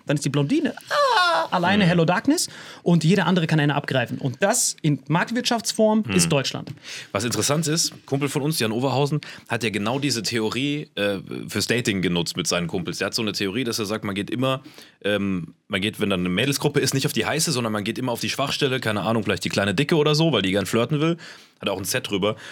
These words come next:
Speaker 2: Und dann geht man da hin, holt sich die raus und dann denken sich die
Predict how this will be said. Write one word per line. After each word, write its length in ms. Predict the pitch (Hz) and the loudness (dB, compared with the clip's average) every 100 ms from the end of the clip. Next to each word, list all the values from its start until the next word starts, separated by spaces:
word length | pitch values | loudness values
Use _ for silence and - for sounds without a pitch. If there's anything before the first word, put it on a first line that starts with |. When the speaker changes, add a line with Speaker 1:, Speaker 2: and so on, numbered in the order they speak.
| - - | -18 -6
Speaker 2:
Und 180 | - 98 | -2 2
dann 260 | 101 98 80 | 2 0 0
geht 120 | 117 | 0
man 80 | 117 | 2
da 60 | 107 | 4
hin, 320 | 123 160 170 - - - - - | 4 4 2 -4 -20 -20 -8 0
holt 140 | 131 | 2
sich 140 | 120 113 | 2 2
die 120 | 143 | 2
raus 440 | 131 180 214 - - - | 2 2 0 -4 -8 -6
und 80 | 113 | -2
dann 80 | |
denken 200 | 110 131 | -2 0
sich 140 | 120 110 | 0 0
die 280 | 113 104 | 2 0